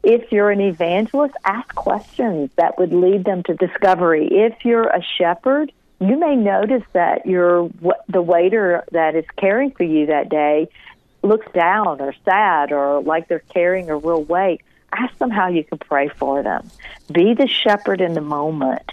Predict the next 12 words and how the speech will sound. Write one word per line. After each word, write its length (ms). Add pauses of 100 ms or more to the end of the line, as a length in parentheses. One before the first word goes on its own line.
(520)
And 160
I 100
believe 400
this 240
is 160
going 200
to 80
cause 600 (120)
the 260
body 460
of 120
Christ, 420